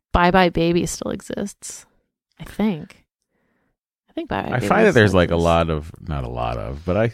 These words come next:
Speaker 2: I, you know, from time to time I pass, like, mom and pop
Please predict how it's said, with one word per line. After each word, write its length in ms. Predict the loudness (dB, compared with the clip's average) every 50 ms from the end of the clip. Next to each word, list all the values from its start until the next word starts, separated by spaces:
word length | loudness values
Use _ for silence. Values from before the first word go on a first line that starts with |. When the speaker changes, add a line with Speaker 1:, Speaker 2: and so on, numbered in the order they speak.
| -4 -8
Speaker 2:
I, 180 | -6 -6 -6 -6
you 80 | -2 0
know, 200 | 0 2 0 0
from 140 | -4 -8 0
time 180 | 2 4 2
to 60 | 4 4
time 180 | 4 4 4
I 60 | 2
pass, 480 | 0 0 0 0 2 2 0 -2 -2 -2
like, 260 | -2 0 0 -2 _ _ -20 _ _ _ _ _ _ _ _ _ _ _ _ -20 _ _ _
mom 300 | -6 -2 0 2 2 4
and 120 | 2 2 0
pop 340 | 0 -2 0 -2 -2 _